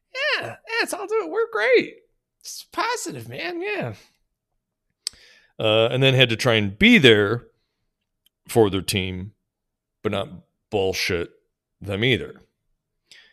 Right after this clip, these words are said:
And they, my response to that was,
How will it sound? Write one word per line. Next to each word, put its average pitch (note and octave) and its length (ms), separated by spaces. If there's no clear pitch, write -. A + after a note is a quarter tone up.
And A2 720
they, F#2+ 680
my A2+ 420
response A2+ 640
to G#2 120
that F#2+ 260
was, F2+ 560